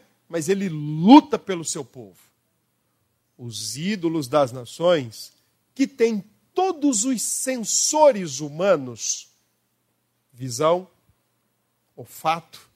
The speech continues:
paladar, audição, o tato e os próprios pés para se locomoverem, por serem uma reflexão do ser humano, ou um reflexo do ser humano,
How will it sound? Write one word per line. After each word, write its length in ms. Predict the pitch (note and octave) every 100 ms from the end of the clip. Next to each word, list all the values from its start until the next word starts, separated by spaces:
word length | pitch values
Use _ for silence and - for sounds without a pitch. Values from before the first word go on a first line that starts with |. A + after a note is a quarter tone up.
| _ _ _ _ _ _ _ _
paladar, 880 | - E3+ D3+ B2+ D#3+ E3+ F3 - _ _ _ _ _
audição, 840 | - F3 D3 C3+ - D#3 D3 D#3 D#3 _ _ _ _ _ -
o 80 |
tato 720 | D3+ _ - F3+ F#3 - - _ _ _
e 80 | E3+
os 140 | E3+ -
próprios 500 | G#3 C4+ - G#3 -
pés 280 | F#3+ F3+
para 260 | - F3 E3
se 160 | - E3+
locomoverem, 960 | D#3+ - D#3+ D3+ C3+ C3 E3 C#3 A#2+ - _ _ -
por 180 | D4+ A3+
serem 460 | - C4+ D4+ C4+
uma 240 | C4 B3 G#3
reflexão 1200 | F3+ C4+ D4 - - A#3+ C4 - - A3 A3+ G#3
do 160 | F#3
ser 240 | G#3 G3+ F3+
humano, 380 | D3 F3 F#3+ F#3
ou 100 | G#3+
um 40 |
reflexo 800 | F3 F3 - - A3 B3+ - G#3+
do 120 | F3
ser 220 | - E3
humano, 360 | C3+ C#3+ D3+